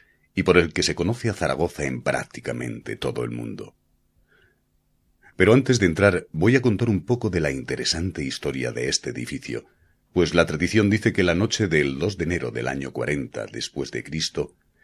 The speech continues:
la Virgen María vino en carne mortal a Zaragoza para alentar al apóstol Santiago, que se encontraba predicando el Evangelio a orillas del Ebro. Como símbolo de esa fortaleza,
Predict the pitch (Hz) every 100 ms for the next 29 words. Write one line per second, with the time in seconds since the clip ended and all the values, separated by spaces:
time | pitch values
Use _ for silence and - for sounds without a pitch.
0 | - - 85 101 98 101 85 82 107 104
1 | 90 101 87 71 65 92 92 87 73 58
2 | - 78 62 65 60 76 82 71 - -
3 | _ - - 87 76 73 71 - 101 104
4 | 80 82 78 78 69 67 62 78 65 62
5 | - _ _ _ - 78 82 78 85 82
6 | 110 110 - 78 69 92 104 95 80 67
7 | 58 62 - 90 82 76 65 64 62 65
8 | 60 57 - - 60 101 - - _ _
9 | _ _ _ _ _ _ _ _ _ _
10 | _ _ _ _ - 82 80 101 95 85
11 | 80 71 73 73 76 71 67 65 82 -
12 | 73